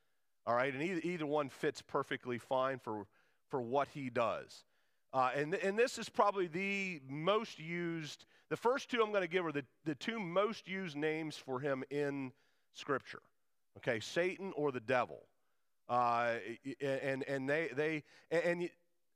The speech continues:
I, I talked about this a little bit a few weeks ago, but when you see Satan, especially in the Old Testament, it is almost always the Satan. It's almost really more like a title than it is a name. Uh, you know, he is being called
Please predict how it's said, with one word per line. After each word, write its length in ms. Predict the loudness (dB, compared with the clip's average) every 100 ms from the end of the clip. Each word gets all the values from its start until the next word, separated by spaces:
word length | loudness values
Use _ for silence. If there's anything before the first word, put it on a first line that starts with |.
| -2
I, 300 | 0 2 2
I 40 |
talked 300 | 4 4 4
about 240 | 4 4
this 160 | 4 -2
a 60 | 0
little 180 | 6
bit 160 | 6 6
a 40 |
few 200 | 0 -2
weeks 240 | -2 -2 -2
ago, 240 | 0 2
but 160 | 0 -2
when 180 | -2 0
you 120 | -2
see 300 | -4 -2 -2
Satan, 400 | 2 2 2 0
especially 340 | 0 0 0
in 80 | 0
the 80 | 2
Old 240 | 4 2
Testament, 560 | 0 0 0 -4 -12 -14 -16 _ _ _ _ _ _ _ -2
it 160 | 0
is 120 | 2
almost 540 | 4 4 4 2 2 0
always 580 | 2 4 4 2 -2 -4 -4
the 220 | -2 -2
Satan. 440 | 0 0 0 -2 -6
It's 140 | 0
almost 400 | 0 2 2 2
really 320 | 0 2 2
more 340 | 0 0 2 4
like 200 | 2 2
a 80 | -2
title 420 | 2 4 4 0
than 140 | 0 0
it 120 | 0
is 200 | -2 -2
a 40 |
name. 460 | -4 0 0 0 -6 -20 _ _ _ _ _ _ 2
Uh, 400 | 6 6 6 2
you 140 | 2 2
know, 120 | 2
he 180 | 2 0
is 100 | 0
being 280 | 0 0
called 640 | 0 2 6 6 4 2